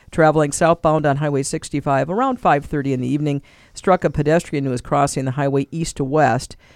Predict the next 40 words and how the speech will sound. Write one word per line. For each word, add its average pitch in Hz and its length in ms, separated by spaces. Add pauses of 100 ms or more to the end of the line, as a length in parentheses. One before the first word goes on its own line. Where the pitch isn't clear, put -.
(240)
The 143 100
crash 170 360
occurred 170 360
at 123 80
McCarty 139 500
Court, 165 380
for 135 100
folks 135 300
who 139 80
know 135 160
that 127 180
area. 160 360 (300)
The 170 100
pedestrian 180 580
was 214 160
identified 202 540
as 160 80
twenty-four-year-old 175 720
Bruno 190 260
resident 165 480
Wally 156 260
Murray. 185 440 (100)
He 151 140
was 139 120
transported 170 600
to 135 40
North 147 280
Memorial 135 440
Robbinsdale 151 640
for 135 120
life-threatening 127 680
injuries. 165 520 (340)
The 151 80
driver 156 340
was 131 200
not 196 180
injured 180 300
in 139 80
the 127 80
crash, 139 500